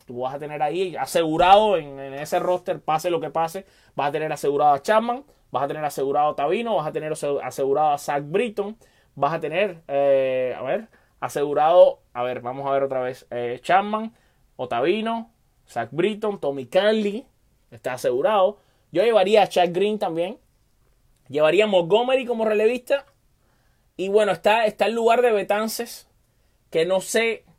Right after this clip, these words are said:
la situación todavía con Betances, un poco turbia, probablemente no llegue a los playoffs, es, es impresionante.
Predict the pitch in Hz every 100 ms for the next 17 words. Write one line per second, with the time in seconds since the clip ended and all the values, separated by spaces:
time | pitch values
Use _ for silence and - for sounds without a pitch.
0 | - 143 143 165 165 151 190 202 185 175
1 | 202 185 175 185 175 185 190 - - _
2 | _ - 143 190 185 202 247 214 180 208
3 | 247 _ - 139 160 175 185 180 185 175
4 | 170 180 185 180 190 175 156 156 165 147
5 | - 139 - 143 175 170 143 151 139 160
6 | 165 170